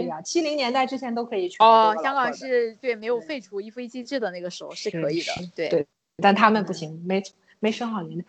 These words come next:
Speaker 1: 但是第四部真的演得很好，两个男主角都是同时爱两个女人，
Speaker 2: 嗯。
Speaker 1: 很明确地爱两个女人。
Speaker 2: 嗯。
Speaker 1: 不像有的，就是像那个什么莎莎和斯隆这种，就能看出来钟意其实没有很喜欢莎莎。
Speaker 2: 是偏向哪一方的，对，
Speaker 1: 对，
Speaker 2: 对，对，
Speaker 1: 对，他肯定更爱斯隆。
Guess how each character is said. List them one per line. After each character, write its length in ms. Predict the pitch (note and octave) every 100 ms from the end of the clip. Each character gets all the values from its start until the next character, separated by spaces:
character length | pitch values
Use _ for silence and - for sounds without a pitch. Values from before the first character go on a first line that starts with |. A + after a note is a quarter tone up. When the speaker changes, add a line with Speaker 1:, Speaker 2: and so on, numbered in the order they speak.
| - -
Speaker 1:
但 140 | C4
是 100 | C4+
第 140 | C4+ C4+
四 160 | D4
部 120 | B3+ A#3
真 120 | A#3
的 80 | A#3
演 180 | F#3
得 60 | E3
很 100 | E3
好， 140 | F#3
两 180 | F3 E3
个 60 | F3+
男 160 | F#3+
主 120 | A3 F#3+
角 140 | F3
都 140 | G#3
是 100 | A3+
同 220 | A3 F3+ G3
时 120 | G3
爱 160 | F#3+
两 160 | F3 E3
个 80 | E3
女 80 | F3+
人， 220 | D#3+ D#3 _ _ _ _ -
Speaker 2:
嗯。 200 | F#3 F3
Speaker 1:
很 160 | B3
明 260 | G#3 G3+ A3+
确 180 | B3+ C#4+
地 60 |
爱 160 | G#3+ G#3+
两 180 | F3 D3
个 80 | D#3+
女 140 | D#3
人。 60 | - _ _ _ F3+
Speaker 2:
嗯。 200 | F3+ F3
Speaker 1:
不 80 | B3+
像 180 | E4+ D4+
有 260 | G3 - - -
的， 240 | F3 F3+
就 120 | F3+ A3+
是 100 | A3+
像 200 | B3 G#3+
那 80 |
个 80 | G3
什 80 | G3
么 80 | G3
莎 200 | - B3
莎 220 | B3 A#3
和 100 | G#3
斯 240 | G3+ -
隆 220 | B3 F3+ G3+
这 100 | A#3
种， 140 | E3 - _ _
就 120 | C4+
能 140 | A3
看 240 | A#3 F#4+ D4
出 100 | G#3+
来 100 | F3+
钟 220 | A#3 A#3
意 140 | A#3+
其 120 | G#3 A3
实 120 | A3
没 160 | F3+ A3
有 100 | A3+
很 200 | F#3 F3
喜 160 | -
欢 200 | D#3 D4
莎 0 |
莎。 0 |
Speaker 2:
是 80 | -
偏 200 | F4+ F#4
向 260 | G4 E4+ C#4
哪 240 | G#3 F3
一 140 | F3
方 280 | F#3 B3 C4
的， 220 | C4 G#3
对， 240 | F#3 A3 F#3+
Speaker 1:
对， 460 | G#3 F#3+ D#3 D#3 -
Speaker 2:
对， 100 | D3+
对， 80 | E3
Speaker 1:
对， 140 | G3
他 100 | F#3
肯 180 | B3 A3+
定 180 | F#3+ A#3
更 120 | C#4
爱 200 | A#3+ A3
斯 200 | G#3 -
隆。 260 | F#3+ D#3 D#3